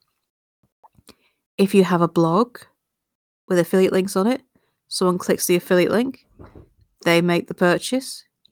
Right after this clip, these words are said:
you get the commission, job done. You have ads on your blog.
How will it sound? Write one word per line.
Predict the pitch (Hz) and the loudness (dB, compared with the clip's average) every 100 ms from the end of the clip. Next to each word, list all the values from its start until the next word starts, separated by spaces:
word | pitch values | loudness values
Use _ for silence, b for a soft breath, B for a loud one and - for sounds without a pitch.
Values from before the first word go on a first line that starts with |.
| - | -2
you | 185 190 | 0 2
get | 202 | 2
the | - | 0
commission, | - 196 202 - 302 - _ _ _ _ _ | -2 0 0 -2 -4 -6 _ _ _ _ _
job | - 160 180 - | -4 -2 -2 -2
done. | - 160 - _ _ _ _ _ _ _ _ _ _ _ _ _ _ _ _ | -2 -2 -2 _ _ _ _ _ _ _ _ _ _ _ _ _ _ _ _
You | - | -2
have | 233 262 - | 0 0 0
ads | 320 - | 0 2
on | 233 | 2
your | 202 185 | 2 0
blog. | 170 165 - | -4 -4 -6